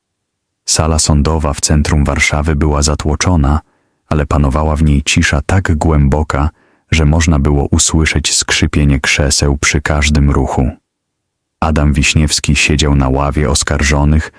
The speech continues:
z opuszczoną głową. Był to drobny chłopiec ubrany w wyblakłą koszulę, tak znoszoną, że wydawała się stracić cały kolor.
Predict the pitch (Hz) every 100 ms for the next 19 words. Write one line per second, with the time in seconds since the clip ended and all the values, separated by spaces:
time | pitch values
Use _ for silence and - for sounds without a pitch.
0 | - - 85 - - 76 71 71 71 67
1 | 65 62 60 - _ _ _ _ _ _
2 | 82 80 78 71 78 73 76 71 - 73
3 | 73 69 - - 78 78 78 73 67 67
4 | 80 71 76 - 78 69 80 - 78 67
5 | 67 - _ _ _ _ - 95 80 78
6 | 69 - 76 71 73 - _ _ - 80
7 | 73 73 71 71 73 - - - 73 -
8 | 76 - - - 71 69 - 73 65 60
9 | -